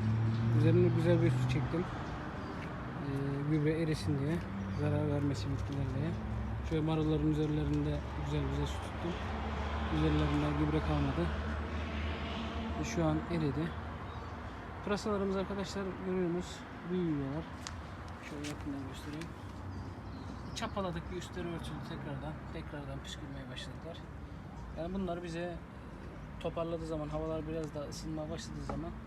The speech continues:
daha hızlı gelişimlerini sürdürecek ve bize kesmek için fırsatımız olacak, yani büyüyüp yemek için. Şöyle zeytin ağacımız böyle. Karnabaharlarımız orada.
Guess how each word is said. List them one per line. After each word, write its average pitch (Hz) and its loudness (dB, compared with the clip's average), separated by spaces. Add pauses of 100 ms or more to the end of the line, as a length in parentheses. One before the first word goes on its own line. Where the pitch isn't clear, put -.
(460)
daha 156 0
hızlı 151 -4
gelişimlerini 147 -4
sürdürecek 151 -4 (1000)
ve 143 -4
bize 147 -4 (1200)
kesmek 151 -2 (120)
için 151 -4
fırsatımız 143 -6
olacak, 135 -4
yani 135 -4
büyüyüp 135 -6
yemek 143 -4
için. - -6 (1200)
Şöyle - -2 (640)
zeytin 151 -2
ağacımız 139 -2
böyle. - 0 (1300)
Karnabaharlarımız 156 2
orada. 147 0